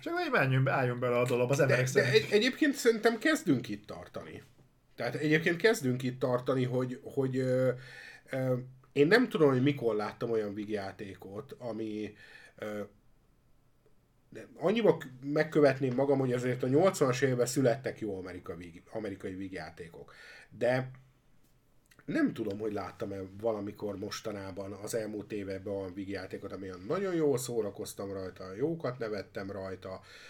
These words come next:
Speaker 2: Ö, vannak filmek, amiket azt mondják, hogy vígjátékok. Ugyanakkor azért azt is hozzá kell tenni,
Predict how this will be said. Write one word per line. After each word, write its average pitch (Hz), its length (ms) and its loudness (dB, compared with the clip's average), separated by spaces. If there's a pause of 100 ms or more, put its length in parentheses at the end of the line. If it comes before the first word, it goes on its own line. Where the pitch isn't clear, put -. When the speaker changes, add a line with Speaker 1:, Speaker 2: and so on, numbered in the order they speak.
(240)
Speaker 2:
Ö, 123 140 0 (360)
vannak 160 480 6
filmek, 110 440 -4
amiket 113 300 -4
azt 131 220 -2
mondják, 151 560 4
hogy 98 200 -6
vígjátékok. - 800 -12 (760)
Ugyanakkor 151 500 6
azért 147 340 6
azt 160 200 2
is 180 120 0
hozzá 117 400 0
kell 101 180 -4
tenni, 104 540 -6